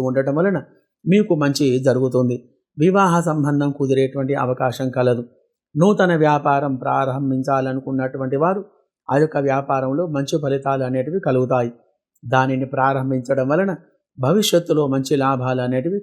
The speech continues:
కలిగి ఉంటాయి. స్థలము కొనుగోలు చేసే ప్రయత్నంలో మీరు ఉంటారు. స్నేహితులు, బంధువులు అందరూ కూడా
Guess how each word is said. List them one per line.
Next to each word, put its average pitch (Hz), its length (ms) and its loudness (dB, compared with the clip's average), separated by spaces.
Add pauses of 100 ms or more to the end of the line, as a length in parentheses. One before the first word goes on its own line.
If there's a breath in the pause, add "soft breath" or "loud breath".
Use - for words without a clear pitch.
కలిగి 131 320 2
ఉంటాయి. 123 320 0 (560)
స్థలము 156 460 2 (100)
కొనుగోలు 135 480 4
చేసే 135 260 0
ప్రయత్నంలో 135 600 2
మీరు 139 280 2 (100)
ఉంటారు. 127 300 0 (420)
స్నేహితులు, 135 600 2 (240)
బంధువులు 131 460 0 (160)
అందరూ 135 260 2
కూడా 131 240 0